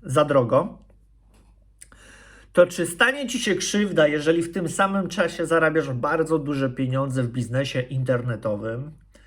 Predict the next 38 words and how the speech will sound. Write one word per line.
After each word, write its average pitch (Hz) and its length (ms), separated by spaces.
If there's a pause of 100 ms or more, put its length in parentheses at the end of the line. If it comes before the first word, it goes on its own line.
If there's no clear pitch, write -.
(420)
No 147 160
nie 233 160
stanie 240 380
ci 131 140
się 127 160
krzywda, 117 580
bo 131 240
oszczędziłeś 156 600
masę 165 420
czasu 131 400
na 131 160
research, 135 760
być 127 240
może, 139 500 (400)
e, 127 240
mógłbyś 147 480
komuś 139 360
zapłacić, 139 760
e, 131 180
nie 123 160
wiem, 120 200
ale 127 220
to 135 120
też 131 280
na 135 80
przykład 127 280
dziesięć 135 440
koła 135 320
za 123 140
doradztwo 147 680
i 131 80
ktoś 127 260
by 127 120
za 123 140
ciebie 139 500 (600)
wybrał 151 440
tą 143 140
nieruchomość. 143 760